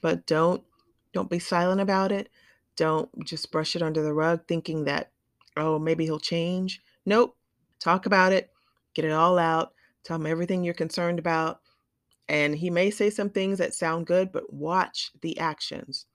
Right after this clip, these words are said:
So make sure the actions match the words.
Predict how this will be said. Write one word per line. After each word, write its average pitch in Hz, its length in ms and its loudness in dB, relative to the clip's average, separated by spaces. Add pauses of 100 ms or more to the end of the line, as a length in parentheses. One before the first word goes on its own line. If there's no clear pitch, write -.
(280)
So - 80 -6
make 170 180 -2
sure 202 180 -2
the 214 200 -4
actions 165 720 -2 (260)
match 160 400 -4 (100)
the 165 120 0
words. 151 680 -6